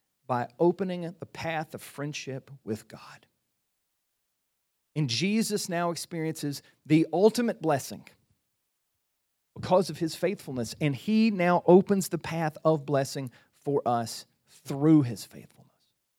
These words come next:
And so the, the most important couple of questions that we can ask to wrap up this message today is, number one, do you know this Jesus? Has there been that time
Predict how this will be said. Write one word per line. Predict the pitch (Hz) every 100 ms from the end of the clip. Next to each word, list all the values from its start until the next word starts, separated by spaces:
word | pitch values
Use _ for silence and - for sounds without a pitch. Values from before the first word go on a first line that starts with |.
| _ _ _ _ _ _ _ _ _ 135
And |
so | 131 147
the, | 131 -
the | 135 123
most | 135 147 220 285 -
important | 208 - 220 170
couple | - 170 170
of | -
questions | 143 - 127 107
that | 127
we | 147
can | 131
ask | 113 113 104 - _ -
to |
wrap | 101 147 151
up | 135
this | 135 -
message | 117 113 113 -
today | 110 98 95 - _ _
is, | 104 113
number | 151
one, | 143 123 120 110 -
do | 104
you | 95 120 190
know | 151 127 123 120 113 - _ _ _ _ _ -
this | 113 -
Jesus? | - - - - - - _ _ _ _ _ _ _ _ _ _ _ _ _ _
Has | 151 131
there | 135
been | 135 226
that | 233 208
time | - 160 143